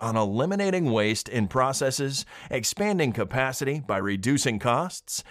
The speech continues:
and shortening cycle times. Lean is not about eliminating people.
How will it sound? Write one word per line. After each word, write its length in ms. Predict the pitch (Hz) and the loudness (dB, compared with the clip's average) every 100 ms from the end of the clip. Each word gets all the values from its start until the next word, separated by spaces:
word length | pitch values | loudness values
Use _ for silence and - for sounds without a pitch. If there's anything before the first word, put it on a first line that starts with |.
| - | -8
and 320 | - 196 143 - | 0 0 0 -2
shortening 480 | - 180 131 110 101 | 2 4 4 0 2
cycle 320 | 127 147 170 | 2 2 0
times. 560 | 165 104 82 92 - - - _ - | 2 0 -2 -6 -6 -6 -18 _ -6
Lean 300 | 226 226 156 | 2 2 4
is 400 | 131 - 156 139 | 0 -2 -4 -2
not 380 | 143 151 165 170 | 0 2 0 -2
about 480 | - 139 110 104 101 101 | -2 0 2 2 2 2
eliminating 680 | 117 110 104 95 92 92 92 | 2 4 4 2 0 -4 -6
people. 640 | - 127 - 92 107 | -2 0 0 -6 -10